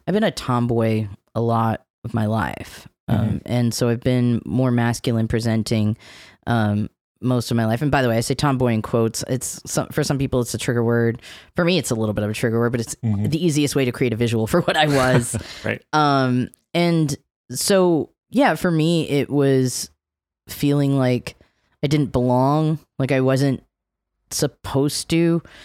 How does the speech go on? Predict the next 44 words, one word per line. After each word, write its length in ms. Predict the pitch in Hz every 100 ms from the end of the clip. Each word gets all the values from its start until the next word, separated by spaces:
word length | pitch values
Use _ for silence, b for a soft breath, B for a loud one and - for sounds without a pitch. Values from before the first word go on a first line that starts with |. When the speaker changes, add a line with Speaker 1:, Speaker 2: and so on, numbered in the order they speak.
| B B
Speaker 1:
express 380 | 165 - 165 156
myself 300 | 165 160 160
that 180 | 170 156
way, 280 | 175 165 160
to 100 | -
the 60 | 156
point 320 | - 160 151
where 360 | 104 143 135 127
I, 320 | 131 135 131 101 _ -
and 160 | 143 151
I've 100 | 135
shared 200 | 170 160
this 160 | 139 139
on 80 |
our 80 | 127
gender 360 | 120 127 135 123
ec-, 100 | 120 - -
episodes 520 | 127 127 - 123 123
before, 500 | 123 - 120 117 117 B B B B -
that 320 | 139 120 -
I 80 | 127
thought 200 | 131 110
God 180 | 127 131
made 140 | 131
a 40 | 117
mistake, 540 | 107 - 135 127 -
which 200 | 135 131
made 120 | 143
me 100 | 135
Speaker 2:
Mm-hmm. 100 | 110
Speaker 1:
feel 220 | 101 127 123
even 180 | 123
more, 500 | 120 120 123 123 120 117 _ _ _ _ _ _ _ _ _ - -
uh, 140 | 131 131
guilt 340 | 117 147 139
around 380 | 131 127 127 123
considering 540 | - 127 - 120 120
that 160 | 120 -
God 360 | 120 117 110 -
could 140 | 123
make 180 | 127 113
a 40 | 113
mistake. 720 | 95 - 117 104 - - - B B B B B
Speaker 2:
Right. 200 | 95